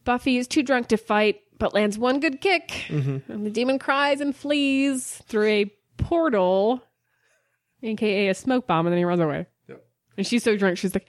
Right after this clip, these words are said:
Speaker 2: Yeah.
Speaker 1: "He vanished."
Speaker 2: <laughs> They're both just, like, too drunk to really notice. Like, that's obviously
Speaker 1: He
Speaker 2: not
Speaker 1: just
Speaker 2: what happened.
Speaker 1: No, it was a smoke bomb. Um, they say, "We took on the Slayer. Yay, us.
Speaker 2: <laughs>
Speaker 1: We are so good."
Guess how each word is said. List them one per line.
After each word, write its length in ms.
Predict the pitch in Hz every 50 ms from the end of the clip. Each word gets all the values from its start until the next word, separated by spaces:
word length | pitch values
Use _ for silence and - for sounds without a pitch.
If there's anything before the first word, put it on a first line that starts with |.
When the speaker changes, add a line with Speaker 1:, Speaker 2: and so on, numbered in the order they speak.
| - -
Speaker 2:
Yeah. 140 | - - - -
Speaker 1:
"He 180 | - 180 175
vanished." 760 | 165 - - 226 247 233 202 180 - - - - - - 180 156 - -
Speaker 2:
<laughs> 20 |
They're 420 | 185 190 156 - 196 170 156 170 160
both 280 | - - 180 165 151
just, 240 | 139 156 147 - -
like, 200 | 143 143 127 123 - _ _ -
too 160 | - 156 147
drunk 320 | 127 139 135 135 131 -
to 100 | - 143
really 240 | 131 131 131 131 135
notice. 400 | 120 127 131 131 139 131 - -
Like, 220 | 123 117 - _
that's 180 | - 135 127 -
obviously 560 | 117 117 117 117 - - - - - - - - _ _ _ _
Speaker 1:
He 220 | - - - 196
Speaker 2:
not 40 | 196
Speaker 1:
just 80 | 180 175
Speaker 2:
what 80 | - 127
happened. 440 | 131 131 - - 202 - - - -
Speaker 1:
No, 100 | 185 170
it 40 |
was 100 | 165 165
a 40 | 165 160
smoke 260 | - 180 170 165 -
bomb. 220 | 165 160 160 165 - _ _ _ - - - - _ _ _ _ _ _ _ _ _ _ _ _ _
Um, 560 | 196 185 175 165 156 151 147 143 120 110 117 196
they 100 | 196 185
say, 180 | - 214 208
"We 140 | 208 277 311
took 200 | - 381 392 -
on 140 | 349 339 330
the 80 | 349
Slayer. 440 | - - 381 349 339 349 311 277 254
Yay, 560 | 247 240 254 311 381 392 381 349 359 339 320 -
us. 760 | 392 403 392 359 330 302 - - - - - - - - - -
Speaker 2:
<laughs> 40 | - 180 185 - - - - - - _ _ 453 427
Speaker 1:
We 120 | 403 415 415
are 80 | 392
so 220 | 381 - 403 392 359
good." 340 | 349 427 427 415 403 381